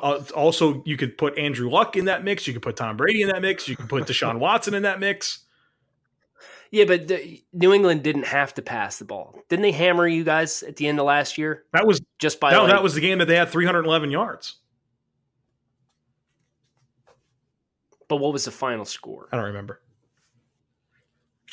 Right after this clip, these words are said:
Speaker 2: trying to take something away. This is why I can't talk about the Bills with you, because you're trying to take something away from a great secondary. They have hold, holding opponents, oh, since,
Speaker 1: No, I'm not.
Speaker 2: since, since the beginning of last year under a hundred and eighty yards per game passing.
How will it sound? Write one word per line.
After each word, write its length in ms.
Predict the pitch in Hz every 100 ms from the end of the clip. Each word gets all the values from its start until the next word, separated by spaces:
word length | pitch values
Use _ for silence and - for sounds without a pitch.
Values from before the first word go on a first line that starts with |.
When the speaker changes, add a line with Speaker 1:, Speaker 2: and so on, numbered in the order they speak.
| 370
Speaker 2:
trying 40 |
to 60 | 359
take 120 | 349 330
something 220 | 339 240
away. 260 | 254 294 -
This 160 | 311
is 120 | 339
why 100 | 240
I 60 | 254
can't 260 | 240 240 220
talk 200 | 214 180
about 200 | 170 -
the 60 |
Bills 220 | 139 156
with 100 | 131
you, 120 | 117 - -
because 180 | 208 208
you're 60 |
trying 280 | 220 247 302
to 60 | 339
take 240 | 240 240
something 280 | 254 254 220
away 260 | 196 214 196
from 180 | 196
a 60 | 180
great 400 | 123 165 233 233
secondary. 580 | - 202 190 143 110 92 _ - _ - -
They 80 |
have 160 | 294 285
hold, 320 | 285 311 302 -
holding 280 | - 311 294
opponents, 480 | 247 247 262 240 - -
oh, 120 | 240
since, 260 | 240 247 226
Speaker 1:
No, 60 | 180
I'm 0 |
not. 40 | 156
Speaker 2:
since, 300 | 254 - - - _ _ _ -
since 180 | 226 254
the 40 | 220
beginning 240 | 320 320
of 60 | 269
last 220 | 262 254
year 120 | 240
under 220 | 254 285 262
a 60 |
hundred 260 | 190 262 269
and 100 | 247
eighty 220 | 240 254
yards 300 | 226 233 233
per 100 | -
game 220 | 190 220
passing. 420 | 180 196 208 -